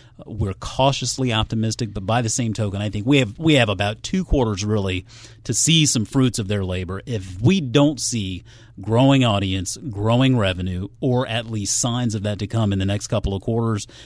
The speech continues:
then I think really the board is gonna take this issue into their own hands and start seeking out bidders to, to try to roll Twitter into something bigger.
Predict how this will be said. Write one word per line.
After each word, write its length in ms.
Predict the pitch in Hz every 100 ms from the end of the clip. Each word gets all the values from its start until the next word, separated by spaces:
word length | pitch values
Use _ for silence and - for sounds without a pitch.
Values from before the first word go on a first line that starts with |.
| -
then 220 | 110 117
I 100 | 117
think 240 | 107 113 104
really 240 | 113 107
the 100 | 101
board 300 | 87 101 95
is 120 | 95 95
gonna 180 | 98
take 240 | 90 101 90
this 240 | 95 85
issue 300 | 98 85 92
into 100 | 90
their 160 | 87 90
own 140 | 90
hands 320 | 87 95 92
and 100 | 92
start 240 | - 98 98
seeking 400 | - 92 95 87
out 240 | 90 95
bidders 380 | 90 95 90 85
to, 160 | - 90
to 120 | 101
try 240 | - 101
to 60 | 90
roll 220 | 87 87
Twitter 340 | - 101 87
into 140 | 87 85
something 300 | - 87 87
bigger. 320 | 90 90 85